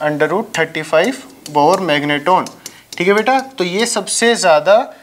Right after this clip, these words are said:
magnetic moment होगा इन सब में से, क्योंकि इन सब में सबसे ज़्यादा unpaired electrons हमारे manganese two plus के पास में। Next question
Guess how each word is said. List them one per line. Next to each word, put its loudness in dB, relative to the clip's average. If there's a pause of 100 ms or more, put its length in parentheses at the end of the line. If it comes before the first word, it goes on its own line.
(300)
magnetic -2
moment -2
होगा 0
इन -6
सब 0
में -4
से, -6 (140)
क्योंकि -4
इन 0
सब -2
में 0
सबसे 0
ज़्यादा 2
unpaired -2
electrons -4
हमारे 2 (280)
manganese 0 (120)
two 4
plus -2
के -8
पास 0
में। -14 (140)
Next -2
question -2